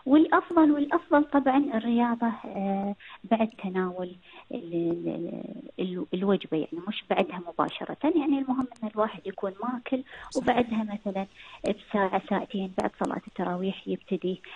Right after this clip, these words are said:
Speaker 1: الرياضة بين الفطور وقبل ال-، السحور. يعني هاي الأوقات اللي هي تكون أفضل طبعًا، وعملية الحرق تكون أحسن.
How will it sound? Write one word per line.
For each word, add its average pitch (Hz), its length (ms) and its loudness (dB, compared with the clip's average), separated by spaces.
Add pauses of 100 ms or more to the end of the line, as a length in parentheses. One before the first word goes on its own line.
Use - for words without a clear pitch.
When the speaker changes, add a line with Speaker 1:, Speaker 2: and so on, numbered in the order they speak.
(180)
Speaker 1:
الرياضة - 500 0
بين 220 300 2
الفطور 196 520 -4 (1080)
وقبل - 420 -4
ال-، - 440 -8
السحور. - 480 -8
يعني 190 220 -2
هاي 226 160 2
الأوقات 214 560 -2 (220)
اللي 185 220 -6
هي 196 40 -2
تكون 180 360 -6 (280)
أفضل 160 300 -2 (100)
طبعًا، 170 320 -6 (360)
وعملية 180 720 -2
الحرق 180 440 -4
تكون 165 380 -4 (760)
أحسن. - 340 -6